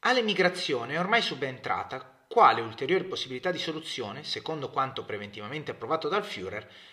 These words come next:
l'evacuazione degli ebrei verso est. Quindi prima idea è spostare gli ebrei a est,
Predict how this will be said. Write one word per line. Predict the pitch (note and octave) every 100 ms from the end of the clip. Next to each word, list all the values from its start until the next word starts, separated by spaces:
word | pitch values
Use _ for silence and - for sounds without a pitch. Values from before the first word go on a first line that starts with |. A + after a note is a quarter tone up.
| -
l'evacuazione | D#3+ F#3 F3+ G3+ - F3 C3
degli | D3+ G#3
ebrei | - F#2+ G2
verso | A2 - - G#2
est. | - - - _ _ - _
Quindi | D3 B2
prima | B3 C4
idea | E3 A2+ G2+ A2+
è | G#2 -
spostare | - F#3+ F3 - C3 C#3+
gli |
ebrei | D3+ B2 A#2 B2+
a | A2+
est, | F2+ - -